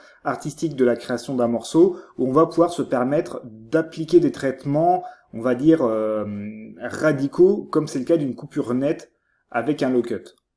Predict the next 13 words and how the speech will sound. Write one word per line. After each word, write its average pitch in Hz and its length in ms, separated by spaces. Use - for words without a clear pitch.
D'accord ? 101 560
Ça - 140
pose 131 240
pas 170 240
vraiment 139 340
de 165 140
problème 151 500
si 135 140
tu 147 160
es - 20
à 127 60
ce - 100
niveau-là. 113 460